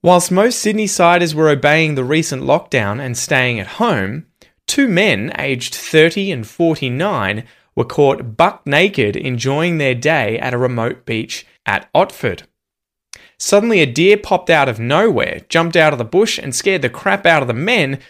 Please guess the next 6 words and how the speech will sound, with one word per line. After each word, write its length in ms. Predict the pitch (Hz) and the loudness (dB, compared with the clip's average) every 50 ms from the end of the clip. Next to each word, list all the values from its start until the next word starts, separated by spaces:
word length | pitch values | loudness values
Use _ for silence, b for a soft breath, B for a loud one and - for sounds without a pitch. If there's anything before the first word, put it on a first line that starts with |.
| b b b | b b b
who 100 | - 156 | -4 -4
subsequently 720 | - - 185 180 - - - - 185 170 - - 151 123 | 0 0 0 0 0 -4 -2 -2 -2 -2 0 -2 -4 -4
panicked 600 | - _ - - 220 220 165 131 135 - - - b b b b b b | -4 _ -2 0 2 2 2 2 0 0 -6 -14 b b b b b b
and 180 | - 131 123 | -4 -4 0
ran 220 | 135 175 185 180 170 | 2 2 4 4 4
off 300 | 160 165 165 - - | 2 2 0 -2 -8